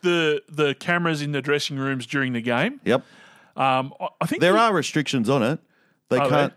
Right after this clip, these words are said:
Speaker 1: there?
Speaker 2: yeah, they can't show, well, apparently they can't show injuries. Like, most of the footage you see is when people are sitting in there, icing their leg or whatever.
Speaker 1: Yep.
Speaker 2: I guess it's if you're severely concussed and maybe shitting your pants or falling
Speaker 1: S-,
Speaker 2: over.
Speaker 1: getting stitched or something like that.
Speaker 2: Yeah, like gory stuff or something that's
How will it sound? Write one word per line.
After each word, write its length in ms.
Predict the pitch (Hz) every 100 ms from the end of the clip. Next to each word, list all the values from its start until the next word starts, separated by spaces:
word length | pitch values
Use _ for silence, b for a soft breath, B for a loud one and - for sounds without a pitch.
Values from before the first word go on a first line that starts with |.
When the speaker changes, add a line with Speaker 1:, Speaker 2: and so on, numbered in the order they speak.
| -
Speaker 1:
there? 180 | 107 127
Speaker 2:
yeah, 40 |
they 140 | 107 117
can't 320 | - 151 135
show, 500 | - - 117 113 107 - b b
well, 120 | 120
apparently 420 | 117 143 185 135 127
they 140 | 117
can't 300 | - 135 120
show 280 | - 123 110 -
injuries. 760 | 131 160 131 110 92 82 - - _
Like, 260 | - 117 107
most 300 | 131 165 -
of 60 |
the 60 | 123
footage 340 | - 117 98
you 80 | 95
see 260 | - 131 120
is 160 | 98
when 160 | 95 98
people 300 | 113 104 92
are 40 | 90
sitting 300 | - - 98
in 60 |
there, 280 | 98 95 92
icing 320 | 90 104 - 92
their 140 | 85
leg 220 | 90 104
or 140 | 95 87
whatever. 360 | - 92 107 95 B
Speaker 1:
Yep. 140 | 147 131
Speaker 2:
I 100 | 120
guess 280 | 123 127 123
it's 280 | 98 - - b b b b b
if 260 | - 104 -
you're 260 | 101 92 85 _ _
severely 560 | - 110 95 113 104
concussed 640 | 95 101 90 - 101 101 -
and 160 | 90 87
maybe 300 | 90 87 82
shitting 280 | - 107 92
your 80 |
pants 420 | - 107 107 104 98
or 240 | 92 85
falling 400 | - 104 101 90
Speaker 1:
S-, 200 | 95 98
Speaker 2:
over. 100 | 98
Speaker 1:
getting 140 | 90 117
stitched 480 | - 131 127 - 120
or 160 | 110
something 240 | 127 123 107
like 80 |
that. 160 | 104 123
Speaker 2:
Yeah, 320 | 113 104 80 -
like 260 | 110 101
gory 300 | 85 113 113 107
stuff 440 | - 110 107 -
or 120 | 90 87
something 360 | 117 104 98
that's 260 | 92 -